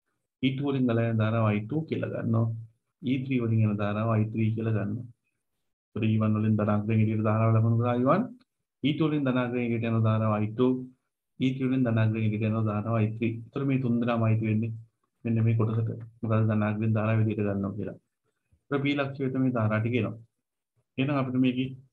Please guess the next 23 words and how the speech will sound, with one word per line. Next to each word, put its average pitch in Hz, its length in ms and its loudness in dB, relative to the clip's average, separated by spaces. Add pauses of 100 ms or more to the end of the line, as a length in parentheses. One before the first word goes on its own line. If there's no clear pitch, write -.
(680)
භූ-, 123 260 2
භූගතයේ 123 400 0
සිට 117 160 -4
වී 123 220 -2
පී 127 200 0
යගේ 120 260 0 (100)
ආකාර 117 320 -4
තුනකින් 123 360 -4
ලියත 113 200 0
හැකියි. 101 260 -8 (140)
කොහොමද 131 260 -2
ලියන්න 131 260 0
පුළුවන්? 131 220 -2 (220)
ඊ 147 160 -6
වන් 156 160 0
කෝෂය 147 280 -6
සම්බන්ධ 143 400 -6
කරොත් 147 220 -6 (1700)
එයාගේ 117 160 0
විභවාන්තරය 113 420 4
එන්නේ 117 240 4
V 117 180 0
සමානයි 104 580 0